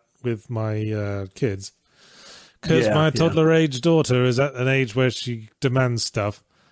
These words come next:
Speaker 1: She says,
Speaker 2: Mm-hmm.
Speaker 1: "Daddy, read to me. Daddy, I want milk." So
Speaker 2: <laughs>
Speaker 1: we're at the point where we have to say,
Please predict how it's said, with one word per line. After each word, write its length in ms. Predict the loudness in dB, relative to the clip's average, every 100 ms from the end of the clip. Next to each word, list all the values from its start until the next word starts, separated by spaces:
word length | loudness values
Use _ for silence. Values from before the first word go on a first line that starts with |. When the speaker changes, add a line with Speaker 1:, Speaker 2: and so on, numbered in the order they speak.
| _
Speaker 1:
She 140 | -4 -4
says, 340 | -2 0 0
Speaker 2:
Mm-hmm. 180 | 0 -2 -6 _ _ _
Speaker 1:
"Daddy, 340 | 0 0 2 2
read 320 | 4 2 2
to 140 | 0 2
me. 300 | 2 2 -2 _ _
Daddy, 520 | 0 0 2 2 4 4
I 160 | 2
want 300 | 2 0 0 2
milk." 380 | 2 0 -6 _ _ _ _ _ -20 _
So 420 | -6 -2 0 -2 -4
Speaker 2:
<laughs> 120 | -4
Speaker 1:
we're 140 | 0
at 160 | 0 0
the 60 | -2
point 360 | 0 0 0
where 140 | 0 2
we 180 | 2
have 220 | 2 -2 -2
to 120 | 0
say, 380 | 2 2 0